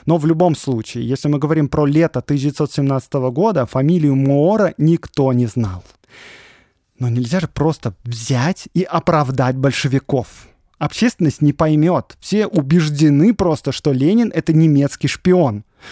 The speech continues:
А если ты оправдываешь Ленина, так ты, может, и сам немецкий шпион. Э, к тому же, кому это вообще надо, оправдывать Ленина? Но, однако,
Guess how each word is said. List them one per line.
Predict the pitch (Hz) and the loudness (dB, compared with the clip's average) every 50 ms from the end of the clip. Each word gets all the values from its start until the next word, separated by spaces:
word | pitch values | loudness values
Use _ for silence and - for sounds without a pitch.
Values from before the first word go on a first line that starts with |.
| - - - - - _ _ | -20 -20 -20 -20 -20 _ _
А | - | -4
если | 120 135 156 - 277 | -4 -4 -2 -4 -4
ты | 233 - 240 | -2 0 0
оправдываешь | 226 208 - 220 208 214 208 202 226 214 214 175 - - | 0 0 0 0 0 0 0 0 2 2 2 2 2 2
Ленина, | 156 147 151 175 190 196 196 185 | 2 4 4 4 2 2 0 -2
так | - - - | -6 -10 -4
ты, | - | -2
может, | 131 127 120 113 - - | -2 0 -2 -2 -6 -10
и | 117 | -10
сам | - - - 170 208 240 254 254 | -6 -2 0 0 2 4 6 6
немецкий | 240 208 170 143 120 - - - - | 6 6 4 4 2 -2 -6 -10 -10
шпион. | - - - 139 131 110 98 95 92 92 - _ _ _ _ - - - - - - _ _ | -10 -2 0 0 0 0 -2 -6 -10 -14 -18 _ _ _ _ -20 -20 -20 -20 -20 -20 _ _
Э, | - - - - - - - | -18 -16 -14 -14 -16 -16 -14
к | - | -6
тому | - 143 139 131 | -4 -2 -2 -4
же, | - | -2
кому | - 165 170 165 147 | -2 -2 0 0 0
это | 135 - | 0 -2
вообще | 131 135 - - 139 | -6 -6 -4 -2 -2
надо, | 139 120 98 95 92 107 | -2 -2 -4 -4 -6 -8
оправдывать | 104 - 117 117 110 117 113 120 - 131 | -6 -4 -6 -6 -4 -4 -6 -6 -4 -4
Ленина? | 123 107 98 98 95 98 98 - - - - _ _ | -4 -4 -4 -4 -6 -8 -10 -14 -18 -20 -20 _ _
Но, | 143 143 175 - - | -2 0 0 0 -2
однако, | - 170 143 139 123 107 101 101 - - 110 - 131 | -4 -2 0 0 -2 -2 -4 -8 -10 -12 -14 -14 -14